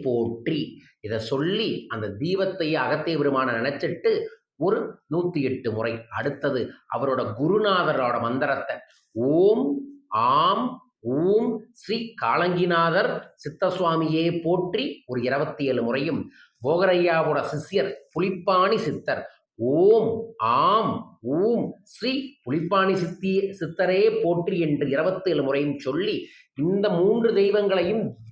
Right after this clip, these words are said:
ஜோதியாக முருகவேளாக நினைத்து வேலும் மயிலும் துணை என்கின்ற மந்திர ஜபத்தை செய்யுங்கள். பழனிமலை முருகனை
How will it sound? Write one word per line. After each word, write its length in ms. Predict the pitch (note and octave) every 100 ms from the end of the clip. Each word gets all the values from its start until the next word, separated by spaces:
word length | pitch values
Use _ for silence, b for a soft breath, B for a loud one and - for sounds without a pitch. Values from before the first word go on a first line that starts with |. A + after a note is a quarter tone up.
| -
ஜோதியாக 680 | E3 G#3 G#3 G#3 G3 F#3+
முருகவேளாக 760 | D3 D#3 F#3+ G3 F3 E3+ D#3+ D3+
நினைத்து 420 | C#3+ E3 - F3+ - B B _
வேலும் 540 | A2 D#3+ G3+ G#3 G3 E3+
மயிலும் 540 | D#3 D#3+ E3 E3 D#3+
துணை 240 | D#3+ E3+ G#3
என்கின்ற 460 | G3+ E3 D#3 C#3 B2+
மந்திர 280 | B2+ D#3 F3 D3
ஜபத்தை 400 | C#3 C3 - G#2+ -
செய்யுங்கள். 580 | A2+ C3 D#3+ E3 E3+ F3 F3 _ _ b b _
பழனிமலை 560 | C#3 D3+ G3+ G#3+ F#3 D#3 C#3
முருகனை 400 | E3+ F3 E3+